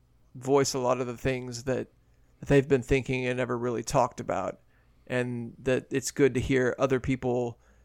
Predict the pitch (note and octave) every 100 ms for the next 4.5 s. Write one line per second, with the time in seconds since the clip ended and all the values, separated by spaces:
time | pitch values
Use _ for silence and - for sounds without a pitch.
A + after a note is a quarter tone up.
0 | _ _ _ - D#3 C#3+ C#3 - C3+ A#2+
1 | - A#2+ B2 B2 - A#2+ A#2 B2 B2 A#2+
2 | - - - _ _ _ _ _ _ -
3 | G#2 F#2+ - - - - C3 B2 - B2
4 | B2+ C3 - -